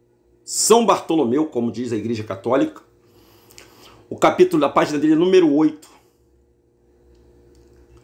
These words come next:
E o versículo é o onze. Eu não posso aumentar a letra aqui não, porque aqui vai dar ruim, vai dar, vai dar chabu.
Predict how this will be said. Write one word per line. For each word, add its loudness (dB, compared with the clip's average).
E 4
o 2
versículo 2
é 4
o 4
onze. -2
Eu 2
não 6
posso 2
aumentar 0
a 4
letra 0
aqui -6
não, 0
porque -2
aqui -8
vai -2
dar 0
ruim, 2
vai -4
dar, -2
vai -2
dar 0
chabu. 0